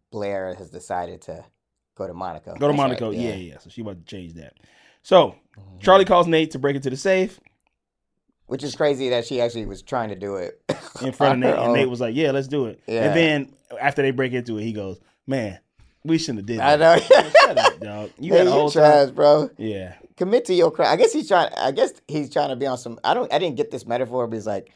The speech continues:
Speaker 1: "You gotta be like J F K Junior." Uh, like, I didn't, I guess,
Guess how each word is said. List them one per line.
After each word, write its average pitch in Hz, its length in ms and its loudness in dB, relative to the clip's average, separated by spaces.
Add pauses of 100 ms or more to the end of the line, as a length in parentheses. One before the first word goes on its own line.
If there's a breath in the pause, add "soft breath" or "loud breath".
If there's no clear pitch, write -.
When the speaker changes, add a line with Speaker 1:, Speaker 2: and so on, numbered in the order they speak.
(140 soft breath)
Speaker 1:
"You - 80 -12
gotta 143 140 4
be 131 100 2
like 107 160 -2
J 127 180 0
F 113 120 0
K 113 180 0
Junior." 101 480 -4 (680)
Uh, 95 220 0
like, 127 140 2
I 139 80 4
didn't, 135 200 0
I 107 80 -2
guess, 127 200 -4